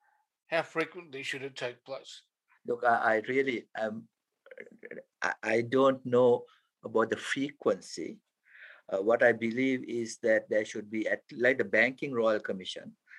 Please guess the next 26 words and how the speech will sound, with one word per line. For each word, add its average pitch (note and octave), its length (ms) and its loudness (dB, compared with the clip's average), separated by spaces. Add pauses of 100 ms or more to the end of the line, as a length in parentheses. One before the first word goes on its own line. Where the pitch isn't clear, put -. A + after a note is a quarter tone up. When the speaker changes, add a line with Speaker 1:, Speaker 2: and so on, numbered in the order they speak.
(100)
Speaker 2:
I G#2+ 60 -6
mean, G#2+ 120 -2
we A2+ 100 0
can't B2 260 0
be A2 80 4
expecting A2 500 -2
them G#2+ 200 -4
to A#2 80 -10
do G#2+ 140 0
a G2+ 40 0
Banking G#2 420 -2
Royal G#2 220 0
Commission G#2 400 -10
just F#2 160 -10
with G#2 100 -4
the F#2+ 60 0
taxpayers' G2+ 640 0
money, G2+ 420 -2 (380)
right, G2+ 300 0 (300)
uh, F#2+ 40 0
every G#2+ 400 2
so G#2+ 220 2
often, G#2+ 540 2 (280)
okay? - 340 -2 (420)
Uh, A2 80 4
similarly, D3+ 500 4